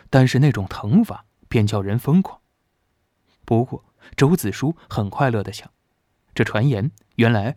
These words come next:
是不对的，起码他现在没疯。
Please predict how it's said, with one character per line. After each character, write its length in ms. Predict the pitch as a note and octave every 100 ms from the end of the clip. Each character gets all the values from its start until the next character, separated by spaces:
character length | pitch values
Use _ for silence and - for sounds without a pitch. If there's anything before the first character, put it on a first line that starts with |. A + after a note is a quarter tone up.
| -
是 140 | - -
不 120 | G#2+
对 240 | G2+ F#2+
的， 140 | E2+ - _ _ _ _ _
起 260 | - G#2 E3
码 200 | D3+ - _ _ -
他 160 | B2+
现 160 | A2+ G#2+
在 80 | G2
没 180 | G2
疯。 220 | B2 C3